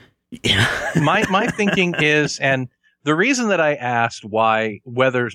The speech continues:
Speaker 2: people would consider Plastic Man to be iconic is that there would not be,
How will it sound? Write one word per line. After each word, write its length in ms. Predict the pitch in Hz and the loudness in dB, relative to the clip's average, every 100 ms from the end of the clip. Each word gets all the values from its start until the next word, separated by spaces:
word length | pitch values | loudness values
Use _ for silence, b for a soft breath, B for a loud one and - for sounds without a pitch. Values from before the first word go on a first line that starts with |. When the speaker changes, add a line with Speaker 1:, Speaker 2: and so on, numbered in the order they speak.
| - | -6
Speaker 2:
people 280 | 135 123 | -4 -2
would 160 | 117 113 | -2 -2
consider 380 | 127 110 120 110 | -4 -2 2 2
Plastic 540 | - 113 104 - 107 | 2 0 0 -2 -6
Man 180 | 107 101 | -2 -2
to 60 | 98 | -2
be 120 | 98 | -2
iconic 600 | 98 95 - 101 95 95 - | 0 0 0 0 0 -2 -2
is 340 | 113 110 110 | 2 2 0
that 380 | 95 104 104 98 B B B B B | 0 2 4 2 B B B B B
there 300 | 127 165 247 | -2 0 2
would 220 | 233 226 | 2 0
not 420 | 180 170 170 - 135 | 0 2 2 0 -2
be, 500 | 135 120 104 98 | -2 -2 -4 -8